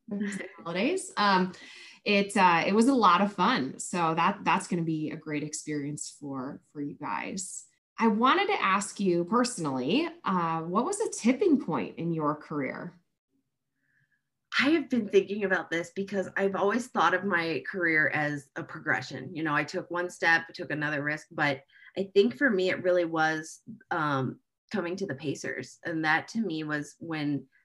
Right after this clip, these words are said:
Speaker 2: um, I've, I've been able to advance more in my career here than I, than I even expected, um, and more than I really could have, could have even imagined when I first started here. But just,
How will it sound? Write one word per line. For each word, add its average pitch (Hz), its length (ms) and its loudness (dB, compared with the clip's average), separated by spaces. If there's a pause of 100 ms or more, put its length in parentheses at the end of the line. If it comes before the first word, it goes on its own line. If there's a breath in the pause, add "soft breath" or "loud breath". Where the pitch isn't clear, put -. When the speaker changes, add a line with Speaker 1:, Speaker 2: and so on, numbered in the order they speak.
(160)
Speaker 2:
um, 143 440 -2
I've, 165 160 -6 (260)
I've 165 160 -6
been 165 140 0
able 170 200 -2
to 175 100 -6
advance 147 580 -4
more 165 280 2
in 156 120 0
my 151 120 0
career 165 380 2
here 180 220 0
than 160 140 -2
I, 139 320 -2
than 156 160 -2
I 151 100 0
even 156 240 -2
expected, 135 800 -2 (260 soft breath)
um, 151 220 -2
and 156 120 -2
more 156 220 -2
than 160 140 -2
I 143 400 0 (720)
really 220 360 6
could 233 200 6
have, 190 300 0
could 240 140 4
have 214 120 0
even 170 240 4
imagined 156 540 2
when 151 120 0
I 143 100 0
first 135 300 -4
started 170 340 0
here. 156 160 -4
But 143 140 -8
just, 160 240 -10